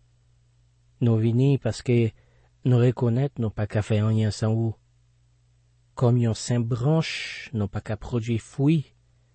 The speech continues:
si nou pa tache nan ou. Kòm moun, nou pa ka konprann anyen nan pawòl la,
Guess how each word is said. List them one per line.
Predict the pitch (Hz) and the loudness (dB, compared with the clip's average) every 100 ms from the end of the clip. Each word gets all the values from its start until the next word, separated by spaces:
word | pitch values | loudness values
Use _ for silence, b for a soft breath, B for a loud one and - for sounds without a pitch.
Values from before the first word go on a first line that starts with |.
| _ | _
si | - - 110 | -14 -4 -4
nou | 98 | -4
pa | 107 | -8
tache | - 110 - 98 | -6 -6 -4 -4
nan | 95 92 | -2 -2
ou. | 92 90 _ _ _ _ _ _ _ _ _ _ _ _ _ _ _ - | -6 -10 _ _ _ _ _ _ _ _ _ _ _ _ _ _ _ -2
Kòm | 131 123 | 2 4
moun, | 123 139 180 180 151 107 - _ _ _ _ _ - | 2 4 4 4 4 0 -4 _ _ _ _ _ 0
nou | 131 135 | 2 4
pa | - 123 | 2 -2
ka | 147 | 0
konprann | - 143 - 139 131 | 0 0 0 0 2
anyen | 120 120 135 131 101 | 2 4 4 2 0
nan | 95 | -2
pawòl | 113 107 104 104 | -2 -2 -2 -2
la, | 104 | -2